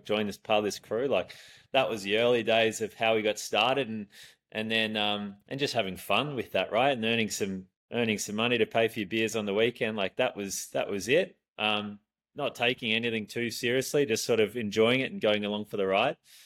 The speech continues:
And then through that, getting in with I M G and Melbourne Marathon was really our first gig. And, and that was sort of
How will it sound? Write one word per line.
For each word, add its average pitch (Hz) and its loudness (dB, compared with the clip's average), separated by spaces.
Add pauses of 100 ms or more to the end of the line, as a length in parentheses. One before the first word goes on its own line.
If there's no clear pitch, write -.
(320)
And 117 -2
then 117 2
through 120 0
that, 117 2
getting 107 -4 (300)
in 117 -4
with 110 0
I 110 4
M 101 -2
G 107 2
and 98 -4
Melbourne 98 -2
Marathon 98 -2 (160)
was 98 -4
really 104 2
our 95 2
first 104 -2
gig. 113 0
And, 95 -4 (260)
and 101 -4
that - -2
was 101 -4
sort 101 0
of 92 -2